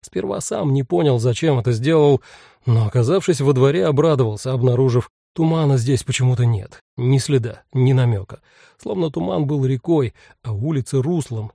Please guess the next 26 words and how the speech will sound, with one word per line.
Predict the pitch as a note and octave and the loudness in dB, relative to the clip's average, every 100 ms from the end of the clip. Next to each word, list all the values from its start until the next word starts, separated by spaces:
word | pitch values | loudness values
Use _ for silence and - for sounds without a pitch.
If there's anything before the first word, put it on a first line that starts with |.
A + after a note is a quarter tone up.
| _ | _
изменить | C3+ A#2 A2+ C#3+ C3 | 0 2 4 2 2
которое, | C#3 C#3 B2+ B2+ | 0 2 0 0
конечно, | F#3 G#3 - D#3+ | -4 -8 -2 0
возможно, | D3+ D3 F#3 B3+ F3 B2+ | 0 -2 -4 -2 0 0
но | C3 E3+ | 0 0
не | E3 D#3 | 0 0
сразу, | - D#3 A#2+ G#2 - _ _ | 0 -2 -2 -6 -16 _ _
не | - G#3+ | -10 -8
так | F#3 D#3 B2 | -4 -4 -2
быстро, | B2+ C#3 - A#2+ - - | -2 -2 -4 -6 -8 -10
как | B2+ C#3+ | -4 0
необходимо, | C3+ - C3 B2+ D#3 | 0 2 -2 0 0
чтобы | C3+ C3+ B2+ | 0 0 2
настичь | B2+ - C#3 A#2+ | 0 0 -6 -2
добычу. | B2+ B2+ C3 - - - _ | -2 -2 -4 -6 -12 -20 _
Вкусную, | - - C4 - C3 G#2+ G#2 | -20 -14 -12 -6 -4 -4 -6
но | F#3+ | -8
слишком | G3 G#3+ A3 G#3+ F#3+ | -8 -10 -6 -4 -4
шуструю. | - G#3 - B2+ - - - | -4 -6 -4 -6 -6 -18 -12
Не | A#3+ | -10
повезло. | F3 C#3 A#2+ A2+ A#2 - _ _ _ _ - | -2 0 0 -2 -4 -8 _ _ _ _ -6
Подумал: | C3 B2+ B2 A#2 - _ _ _ _ _ | -2 2 2 0 -2 _ _ _ _ _
«А | G#2+ | -6
то | A2 A#3 | -2 2
мне | C#3+ A2 G#2 | 2 2 0
повезло. | A2 G#2+ F#2+ F#2+ - | -2 -6 -6 -10 -16